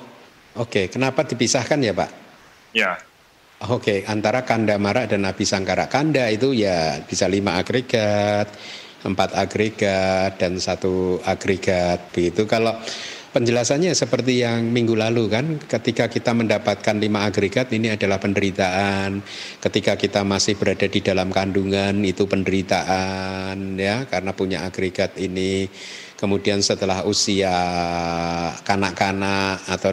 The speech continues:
Speaker 1: menengah, de-, remaja, kita harus merawat tubuh jasmani ini, itu adalah penderitaan. Kemudian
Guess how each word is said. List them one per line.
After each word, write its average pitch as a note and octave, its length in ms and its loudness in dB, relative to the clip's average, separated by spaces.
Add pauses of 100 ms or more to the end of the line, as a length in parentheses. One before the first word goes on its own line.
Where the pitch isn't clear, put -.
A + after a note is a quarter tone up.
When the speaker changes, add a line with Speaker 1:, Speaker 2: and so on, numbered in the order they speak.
(140)
Speaker 1:
menengah, F#2+ 480 0 (160)
de-, F#2+ 240 2
remaja, F#2+ 720 0
kita G2 320 -2
harus F#2 160 -2
merawat F#2+ 480 0
tubuh G2 240 -4
jasmani F#2+ 720 -2
ini, F#2+ 480 -2
itu F2 160 -2
adalah F#2 400 -2
penderitaan. F#2+ 1300 0
Kemudian F#2+ 720 0